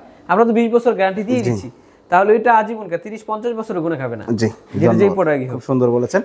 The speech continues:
Speaker 1: জি।
Speaker 2: এটার প্রাইস কত আছে?
Speaker 1: এটার প্রাইস দিচ্ছি আমরা মাত্র ষোলো হাজার পাঁচশো টাকা।
Speaker 2: ষোলো হাজার পাঁচশো টাকায় ভিউয়ার্স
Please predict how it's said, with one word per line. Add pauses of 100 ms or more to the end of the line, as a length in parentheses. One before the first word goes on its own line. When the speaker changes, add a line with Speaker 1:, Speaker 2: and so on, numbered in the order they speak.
Speaker 1:
জি।
Speaker 2:
এটার
প্রাইস
কত
আছে?
Speaker 1:
এটার
প্রাইস
দিচ্ছি
আমরা
মাত্র (120)
ষোলো
হাজার
পাঁচশো
টাকা।
Speaker 2:
ষোলো
হাজার
পাঁচশো
টাকায়
ভিউয়ার্স